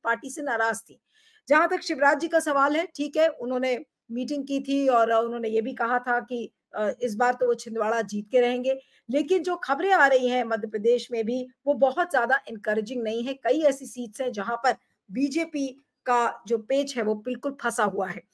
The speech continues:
तो क्या वसुंधरा और शिवराज इस बार मिल करके मोदी जी को एक बड़ा सबक सिखा सकते हैं?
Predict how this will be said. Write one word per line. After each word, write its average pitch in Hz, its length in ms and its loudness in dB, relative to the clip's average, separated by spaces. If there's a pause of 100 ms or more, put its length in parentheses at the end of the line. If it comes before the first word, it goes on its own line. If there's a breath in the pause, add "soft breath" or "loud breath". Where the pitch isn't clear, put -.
(240)
तो 359 80 0
क्या 359 280 6
वसुंधरा 285 680 2
और 254 560 2
शिवराज 214 760 0
इस 208 160 -4
बार 220 280 2
मिल 277 420 -2
करके 226 640 0 (180)
मोदी 285 380 2
जी 262 160 0
को 277 180 -4
एक 254 180 -2
बड़ा 233 180 4
सबक 226 360 -2
सिखा 208 340 -4
सकते 202 300 -8
हैं? 277 260 -6